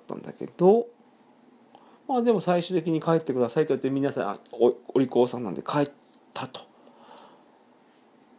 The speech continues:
いうような試合です。結局何も起こらなかったけどね。まあでも、お-、終わり方がね、すごく、えー、良くなかったんで、まあちょっと変な伝説な試合みたいになってるけれども、まあ、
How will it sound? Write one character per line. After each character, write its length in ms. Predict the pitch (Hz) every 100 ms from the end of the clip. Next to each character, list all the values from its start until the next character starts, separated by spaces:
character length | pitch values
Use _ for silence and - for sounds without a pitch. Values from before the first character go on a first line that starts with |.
| _ _ _ _
い 60 | 147 196
う 80 |
よ 20 | 180
う 20 |
な 100 | 151
試 200 | - 104
合 120 | 78
で 100 | 80
す。 200 | - -
結 180 | - 247
局 80 | 254
何 160 | 196 220
も 120 | 170
起 40 |
こ 60 | 156
ら 60 | 151
な 60 |
か 60 | 117
っ 20 |
た 80 | -
け 60 | 92
ど 60 |
ね。 160 | 190 269 _ - - - -
ま 100 | 220
あ 20 |
で 60 | 220
も、 160 | 156
お-、 40 | 127 - _ - - -
終 80 |
わ 80 | 185
り 80 | 233
方 200 | 233 247
が 100 | 254
ね、 220 | 277 269
す 140 | - 196
ご 100 | 202
く、 260 | 147 - - _
え 40 | 143 131
ー、 40 |
良 140 | 160
く 100 | 175
な 80 | 156
か 120 | -
っ 120 | 113 -
た 100 | 95
ん 140 | 120
で、 140 | 175
ま 80 | 165
あ 40 | 156
ち 80 | 160
ょ 20 |
っ 40 |
と 60 | 156
変 220 | 165 170
な 80 | 135
伝 200 | 147 147
説 200 | 151 147
な 180 | 147 143
試 140 | 143
合 80 | 135
み 100 | 131
た 80 | 101
い 20 |
に 60 |
な 80 | 117
っ 80 | 143
て 80 | 113
る 80 | 101
け 120 | 113
れ 120 | 110
ど 80 | 95
も、 640 | 85 92 101 110 143 165 - _ _ - _ _ - - - - -
ま 260 | - - -
あ、 360 | - - -